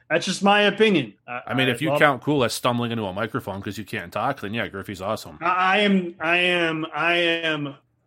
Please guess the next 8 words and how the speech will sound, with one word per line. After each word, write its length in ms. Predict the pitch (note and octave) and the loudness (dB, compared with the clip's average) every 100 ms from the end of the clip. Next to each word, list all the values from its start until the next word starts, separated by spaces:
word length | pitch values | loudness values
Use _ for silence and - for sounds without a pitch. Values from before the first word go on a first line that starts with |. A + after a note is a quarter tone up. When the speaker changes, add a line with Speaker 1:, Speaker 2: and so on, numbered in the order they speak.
| _ _ _ _ _ _ _ _ _ _ _ _ | _ _ _ _ _ _ _ _ _ _ _ _
Speaker 1:
curving 540 | - F#3 G#3 A3+ A#3+ G#3 | -2 2 2 2 0 0
the 100 | F3 | 0
argument 560 | E3+ F#3+ E3+ E3+ E3+ | 2 2 0 -4 -4
in 60 | C#3+ | -4
my 280 | C#3+ D3+ D3 | -4 -4 -6
favor 600 | - D3+ E3+ F3+ F3+ F3+ _ _ | -6 -4 -2 -2 -4 -6 _ _
by 200 | D3+ D3 | -4 -2
excluding 920 | C#3+ C#3 - - C#3+ E3 D3 C3 A#2+ | -4 -8 -14 -10 -6 -4 -4 -6 -12